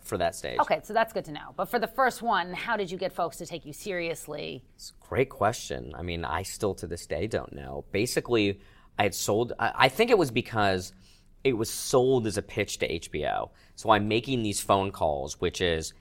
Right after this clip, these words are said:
Speaker 1: "Hey, I'm writing a movie for H B O about the Florida recount." I don't know if I would have gotten in those rooms had I not been able to use that phrase.
Speaker 2: Yes.
Speaker 1: Um,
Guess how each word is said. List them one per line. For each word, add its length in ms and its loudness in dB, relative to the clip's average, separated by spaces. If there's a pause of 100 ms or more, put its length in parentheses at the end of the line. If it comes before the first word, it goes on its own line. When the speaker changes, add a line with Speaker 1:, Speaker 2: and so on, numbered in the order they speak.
Speaker 1:
"Hey, 220 2
I'm 260 4
writing 320 8
a 60 4
movie 400 2
for 180 -4
H 260 -4
B 160 2
O 280 4
about 300 2
the 60 -14
Florida 300 -6
recount." 640 -10 (340)
I 100 8
don't 200 6
know 220 6
if 80 0
I 80 8
would 120 0
have 100 -6
gotten 220 2
in 120 -2
those 200 -4
rooms 480 -6
had 160 -4
I 200 2
not 420 -6
been 100 -4
able 220 -4
to 100 -12
use 340 -8
that 220 -2
phrase. 640 0
Speaker 2:
Yes. 480 -2
Speaker 1:
Um, 440 8